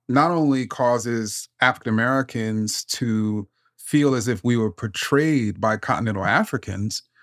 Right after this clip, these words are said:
but it also justifies, I think, a, a, a many forms of division with, within our communities, that we can't trust each other because the, the reason why we're here, the reason why we're in pred-, this predicament is because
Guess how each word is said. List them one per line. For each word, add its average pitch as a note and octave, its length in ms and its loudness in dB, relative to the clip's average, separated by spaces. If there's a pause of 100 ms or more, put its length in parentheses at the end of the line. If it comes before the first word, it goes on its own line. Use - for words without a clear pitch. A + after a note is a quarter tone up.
(300)
but C#3 120 4
it C#3 60 2
also C#3+ 420 2
justifies, G#2+ 920 -2
I A2 120 -2
think, A2 240 -2
a, A2 180 0
a, A#2 120 0
a - 180 -6 (120)
many C3 340 2
forms A#2+ 380 -2
of G#2+ 100 -2
division A2+ 520 0
with, A2+ 180 -4
within A2+ 300 -2
our A2+ 180 2
communities, A#2+ 520 0
that A2+ 100 0
we C#3 100 4
can't D3+ 260 0
trust - 340 -2
each A2 180 -4
other G#2 320 -6 (420)
because D3 520 2
the, D3 160 0
the C3+ 280 2
reason D#3 340 2
why C#3 140 6
we're B2 180 2
here, C3+ 440 2
the B2 100 -2
reason C#3+ 240 2
why C3+ 160 4
we're A#2 160 0
in A2 100 0
pred-, A2 300 -4
this C3+ 200 0
predicament G#2+ 680 0 (600)
is C#3+ 180 4
because B2 600 0